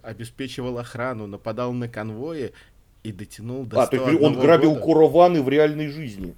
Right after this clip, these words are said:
Speaker 1: Да, да, да, причём африканские караваны.
Speaker 2: Хр-, вот, то есть не абы какие, а там мухи Ц Ц, буйволы и дикие африканцы с калашами, это же кошмар.
Speaker 1: Поэтому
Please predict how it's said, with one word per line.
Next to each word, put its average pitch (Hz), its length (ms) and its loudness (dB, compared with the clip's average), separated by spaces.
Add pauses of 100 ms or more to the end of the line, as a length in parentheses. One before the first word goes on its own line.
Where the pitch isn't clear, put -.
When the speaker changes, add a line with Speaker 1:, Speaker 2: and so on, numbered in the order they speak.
(460)
Speaker 1:
Да, 156 280 -8 (120)
да, 131 180 -6
да, 127 160 -8
причём 127 300 -10
африканские 101 720 -12 (120)
караваны. 85 540 -12
Speaker 2:
Хр-, 113 240 -4
вот, 131 400 6
то 135 80 4
есть 117 180 -4
не 120 120 -2
абы 131 260 2
какие, 107 460 -6
а 95 100 0
там 113 300 -2 (180)
мухи 120 300 -6
Ц 123 180 -6
Ц, 165 220 -2
буйволы 123 560 -4
и - 20 -10
дикие 120 440 -4
африканцы 120 520 -6
с - 40 -16
калашами, 98 600 -8
это 95 220 -10
же 95 100 -14
кошмар. 110 480 -12 (1900)
Speaker 1:
Поэтому 151 640 -10